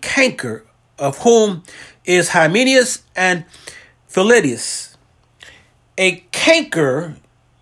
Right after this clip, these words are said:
is a gangrene in the flesh, which the s-, the circulation is entirely stopped. Vain, empty, corrupt words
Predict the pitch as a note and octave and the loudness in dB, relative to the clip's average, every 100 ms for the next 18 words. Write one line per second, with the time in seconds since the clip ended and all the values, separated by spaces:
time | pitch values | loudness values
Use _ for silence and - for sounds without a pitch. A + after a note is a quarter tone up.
0 | _ F3+ F3 E3 D3+ B2+ F3 C4+ C#4+ C4+ | _ -2 2 2 0 0 2 4 4 0
1 | G#3 A#3+ B3 D#3+ A2+ F#2+ C3 _ - G#3+ | -4 -2 -2 -2 -6 -12 -20 _ -4 -2
2 | B3+ B3+ B3 - A3+ C#3 - - - - | 0 0 0 0 0 0 -2 -14 -18 -6
3 | F3 - - D3 - - - - - - | -4 -2 -4 -6 -6 -10 -14 -20 -20 -10
4 | D3 C#3+ - A#3+ G#3+ G3+ B3+ B3+ G#3+ E3+ | -4 -2 0 2 2 2 2 2 -4 -4
5 | E3 D3+ D#3+ C#3+ - G#3+ G3+ G3 G3 - | -8 -6 -6 -6 -4 -2 -2 -2 -6 -6
6 | G3 E3 - - - _ _ _ _ _ | -4 -4 -8 -20 -20 _ _ _ _ _
7 | _ _ _ - A2 A3 C4+ C#4 - - | _ _ _ -20 -2 2 4 4 2 0
8 | B3+ - A#3 - A3 F3+ D#3 A3 G3+ D#3+ | -2 -2 -6 0 2 2 2 2 4 2
9 | C#3+ | -4